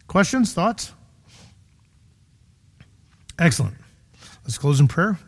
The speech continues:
We'll let you go. Father, we thank you for your love and your care for us, for your patience with us. Uh, it, it is so easy for us to get on a high horse.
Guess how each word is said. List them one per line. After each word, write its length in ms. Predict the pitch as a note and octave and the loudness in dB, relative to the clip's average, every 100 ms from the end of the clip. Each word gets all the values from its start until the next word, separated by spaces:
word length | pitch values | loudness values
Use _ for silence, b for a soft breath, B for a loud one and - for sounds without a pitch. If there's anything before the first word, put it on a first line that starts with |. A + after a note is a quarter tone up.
| C#3 | -12
We'll 60 | A#2 | -10
let 180 | G#2 | -8
you 60 | D#3+ | -6
go. 120 | F3 - - _ _ _ _ _ _ b b b b b b b b b b b | -6 -8 -16 _ _ _ _ _ _ b b b b b b b b b b b
Father, 280 | - E3+ F3 | 2 4 6
we 120 | D3+ | 6
thank 320 | F3 F#3 E3+ | 8 6 6
you 80 | G3 | 2
for 120 | - | 2
your 140 | D3 C3+ | 2 2
love 240 | D3+ F3 | 2 4
and 80 | D#3+ | 4
your 100 | C3+ | 4
care 280 | - D#3 D3 | 2 0 0
for 240 | D3 D3 | -2 -2
us, 120 | D3 | -2
for 140 | - C#3 | -4 -4
your 140 | B2+ | -4
patience 640 | - D#3+ D#3+ - D#3+ - | -2 2 2 6 4 4
with 160 | D#3 D3+ | 0 0
us. 260 | D#3+ - - b b b b b - | -2 -4 -12 b b b b b -10
Uh, 240 | A#2+ B2 B2+ | -2 -2 -2
it, 160 | D3 C#3+ | -2 -2
it 220 | C3+ D#3+ | 0 0
is 120 | E3+ | 2
so 340 | - G#3 A#3 | 0 -2 0
easy 400 | A#3 A#3 F3 C3+ | 2 2 2 2
for 240 | B2 C#3+ C#3 | 0 -2 0
us 180 | D3 - | 0 -2
to 140 | C#3+ | -4
get 220 | B2 C#3+ | -2 0
on 160 | D3 D3+ | 2 2
a 60 | |
high 240 | C3 D3+ D3 | 2 0 0
horse. 500 | E3 E3 A#2 - | 0 -2 -6 -12